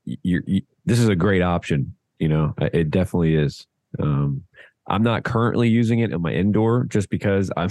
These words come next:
<laughs> I'm using salts right now, um, in the res. And that's something that I probably would run if, if I thought would run through the res properly and not die on the way there, you know, getting to the roots.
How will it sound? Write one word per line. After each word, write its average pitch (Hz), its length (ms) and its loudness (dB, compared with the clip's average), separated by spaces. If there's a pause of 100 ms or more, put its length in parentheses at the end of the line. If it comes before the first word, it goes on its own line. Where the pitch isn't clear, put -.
(180)
<laughs> - 200 -12
I'm 104 120 0
using 90 260 2
salts - 440 -2
right 110 220 0
now, 120 260 0 (380)
um, 87 480 0
in 92 100 0
the 87 120 2
res. 98 400 2
And 92 120 0
that's 117 180 -2
something 117 340 0
that 92 120 0
I 92 80 0
probably 127 380 0
would 107 280 0
run 104 440 0 (280)
if, - 260 -4
if 113 180 -2
I 90 100 0
thought 95 320 0
would 82 120 0
run 87 240 0
through 90 160 -2
the 78 100 0
res 85 260 2
properly 90 500 0
and 78 100 0
not 82 200 -2
die 80 380 0
on 78 120 0
the 76 60 0
way 76 200 2
there, 80 400 0
you 87 100 -2
know, 82 140 0
getting 76 300 0
to 80 120 -2
the 76 100 0
roots. 82 340 0